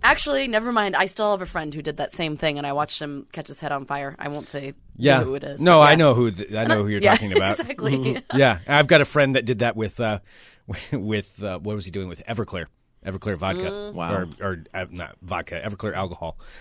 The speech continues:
Speaker 2: Um, yeah, so anyway, this guy was, this guy was insane. He was the one that did that. Side story. So I didn't, I, I ended up having to shut off mine out there, but before I could do that, I thought that I had, uh, another, uh,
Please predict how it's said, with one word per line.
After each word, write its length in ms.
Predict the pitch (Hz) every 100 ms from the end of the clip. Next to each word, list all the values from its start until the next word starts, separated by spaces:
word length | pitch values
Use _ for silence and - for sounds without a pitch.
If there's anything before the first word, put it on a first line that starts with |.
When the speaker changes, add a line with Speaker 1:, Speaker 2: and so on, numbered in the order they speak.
| - - - -
Speaker 2:
Um, 420 | 127 123 120 117 147
yeah, 180 | 139 107
so 120 | 175
anyway, 200 | 180 143
this 160 | 165
guy 140 | - 120
was, 280 | 104 - -
this 140 | 107 -
guy 120 | 92
was 160 | 85
insane. 280 | 80 82 73
He 100 | 101
was 140 | 92 92
the 60 |
one 120 | 82
that 100 | 78
did 140 | 82 76
that. 140 | 73 - _ _ -
Side 320 | - 170 127
story. 300 | - 107 85
So 200 | - 156
I 160 | 147 220
didn't, 420 | 214 196 170 - - - - - 160
I, 140 | 190
I 220 | 151 226
ended 240 | 202 190 170
up 120 | -
having 200 | 160 147
to 60 | 131
shut 260 | - 131
off 200 | 113 110
mine 380 | 113 98 92 90 _ _ _ -
out 160 | 110 127
there, 160 | 120
but 180 | 117 123
before 320 | 131 175 185
I 80 | 165
could 200 | 143 113
do 180 | 208 208
that, 340 | 131 107 - - _ _ _ _ 131
I 120 | 147
thought 360 | - 185 180 151
that 120 | 143
I 80 | 135
had, 320 | 135 123 117
uh, 440 | 110 104 101 95 -
another, 640 | - 107 98 117 110 104 98
uh, 300 | 90 82